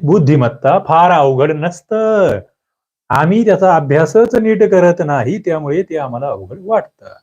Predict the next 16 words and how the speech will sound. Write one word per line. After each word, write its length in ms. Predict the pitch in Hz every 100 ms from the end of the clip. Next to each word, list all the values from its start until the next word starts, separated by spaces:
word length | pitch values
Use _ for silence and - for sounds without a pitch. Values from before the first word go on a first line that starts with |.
| _ _ _ 208
पण 80 |
आता 360 | 214 185 - 110
सोपं 360 | - 101 - 98
होणार 300 | 107 101 107
आहे. 60 | - _ _ -
गुरुजी 400 | 170 196 180 180
विद्यार्थ्यांना 640 | 156 123 127 120 113 139
व्याकरण 480 | 135 113 113 113 113
शिकवतात. 540 | - 101 107 95 117 131 - _ _
कर्ता, 580 | 175 185 190 220 214 175
करविता 840 | 196 _ - 190 226 220 214 147 143 _ -
कोण 280 | 139 131
आहे? 380 | 156 110 101 113 - _ _ _ _ _ _ _ _ _ _ _ _
कर्ता 380 | - 240 285 277
कसा 100 | 269
ओळखायचा? 460 | 254 247 240 233